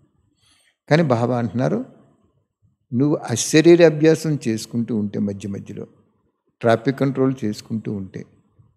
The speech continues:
నీకు టచ్ అయిపోద్ది, ఈ చోటు వదిలేయాలని"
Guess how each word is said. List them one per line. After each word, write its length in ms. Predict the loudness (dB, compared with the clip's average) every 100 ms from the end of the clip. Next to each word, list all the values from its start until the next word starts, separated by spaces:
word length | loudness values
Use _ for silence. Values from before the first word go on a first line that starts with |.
| _ _ _ _ _ _ _
నీకు 160 | 2 6
టచ్ 240 | 6 8
అయిపోద్ది, 400 | 6 6 0 -2 -12 -16 _ _ _ _ _ _ _ -20 _ _ _ _ _ _ _ _ _ _ _ _ _ _ _ _ _ -4
ఈ 40 | 4
చోటు 180 | 6 6
వదిలేయాలని" 600 | 4 4 2 2 -2 -8